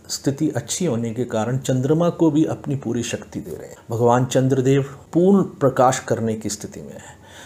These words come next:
तो आपको अपने मन को, आत्मा को पूरा सभी स्थितियों में ईश्वर की तरफ लगाना चाहिए। सरकार के प्रति निष्ठावान, बड़े बुजुर्गों का आदर करना,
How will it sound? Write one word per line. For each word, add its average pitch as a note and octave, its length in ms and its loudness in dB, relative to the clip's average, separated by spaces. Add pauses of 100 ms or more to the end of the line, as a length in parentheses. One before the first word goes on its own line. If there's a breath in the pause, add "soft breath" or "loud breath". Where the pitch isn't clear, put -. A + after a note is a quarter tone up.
(240 loud breath)
तो - 240 0
आपको C3 360 4
अपने D3+ 520 2
मन B2 300 2
को, C3+ 360 0
आत्मा A#2+ 400 2
को B2 220 -2
पूरा A#2 440 -2 (180)
सभी A#2+ 400 -2 (220)
स्थितियों A#2 460 -6
में A#2 220 -8
ईश्वर B2+ 320 0
की B2 140 -4
तरफ A2 300 -4
लगाना G2+ 320 -2
चाहिए। G2+ 440 -8
सरकार A#2+ 580 2
के B2 120 -2
प्रति A#2 280 -2
निष्ठावान, A2+ 640 -2 (380 loud breath)
बड़े B2+ 260 4
बुजुर्गों A#2+ 460 2
का A2 140 0
आदर A2 340 0
करना, A2 460 -4